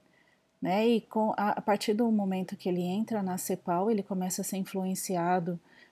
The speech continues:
por aquele, é, pensamento que começa a se desenvolver nos anos quarenta, fim dos anos quarenta, começo dos anos cinquenta,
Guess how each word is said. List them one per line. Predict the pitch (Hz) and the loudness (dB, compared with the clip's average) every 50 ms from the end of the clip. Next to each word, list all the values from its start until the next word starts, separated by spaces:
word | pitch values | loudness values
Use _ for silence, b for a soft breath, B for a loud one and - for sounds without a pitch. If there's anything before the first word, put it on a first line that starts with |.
| b _ | b _
por | - 196 180 | 0 2 2
aquele, | 180 180 - 196 190 185 180 180 180 175 170 170 165 - | 2 2 2 2 2 4 4 4 4 4 2 2 0 0
é, | 170 175 175 165 160 160 165 165 _ | 0 0 0 0 -2 -2 -4 -4 _
pensamento | - 180 175 170 - 180 170 165 160 170 196 220 220 214 202 - - | -4 -4 -2 -2 -2 -4 -2 -2 -2 -2 -2 0 0 0 -2 -4 -6
que | - 175 | -8 -6
começa | - 180 170 170 170 175 - - 175 | -4 -2 -2 0 -2 -2 -2 -4 -6
a | |
se | 170 - 185 175 | -4 -4 -6 -6
desenvolver | - 175 170 - 175 175 160 175 170 165 160 170 180 175 170 165 165 - b b b b b b b b b | -4 -4 -6 -4 -4 -4 -2 -2 -4 -2 -2 -2 -2 0 -2 -2 -6 -10 b b b b b b b b b
nos | - 185 180 170 - | -4 -4 -2 -2 -2
anos | 180 175 175 175 170 165 160 - - - - - - - _ | -2 -2 0 -2 -2 -2 -2 -2 -2 -4 -4 -6 -10 -12 _
quarenta, | - 151 147 160 185 202 214 202 - 180 | -8 -6 -4 -4 -2 -2 -2 -2 -4 -4
fim | 160 - - 185 | -6 -4 -4 -4
dos | 170 170 | -4 -2
anos | 170 170 170 165 | -2 -4 -4 -4
quarenta, | - - 170 160 165 180 202 208 202 190 185 - 170 | -4 -4 -4 -2 -2 -2 -2 -2 -2 -2 -2 -4 -6
começo | 175 180 175 180 180 175 - - | -4 -4 -4 -2 -2 -4 -4 -6
dos | 165 170 160 - | -6 -6 -6 -4
anos | 160 165 170 165 | -4 -4 -4 -4
cinquenta, | - 190 190 - - 208 208 220 240 240 240 - 269 269 | -4 -6 -6 -4 -4 -2 0 2 0 0 0 -2 -4 -4